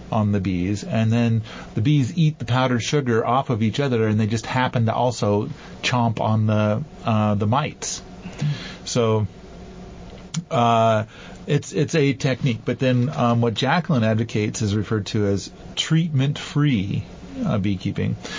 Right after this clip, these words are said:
Um, and so I confess that when I sit down to write, my first instinct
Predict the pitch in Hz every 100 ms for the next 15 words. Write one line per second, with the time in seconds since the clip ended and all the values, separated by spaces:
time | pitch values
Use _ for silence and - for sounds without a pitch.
0 | - - - - - - - - 170 139
1 | 139 139 135 143 - 147 147 147 - 165
2 | 160 156 156 156 170 - - - - 156
3 | 185 214 190 - 170 160 - 185 165 110
4 | 104 - - - - 135 135 127 - 147
5 | - - - 139 139 147 143 156 175 151
6 | 170 156 139 131 123 117 117 117 123 160
7 | - - - - - 127 123 - - -
8 | 170 160 - 143 131 120 - 127 120 113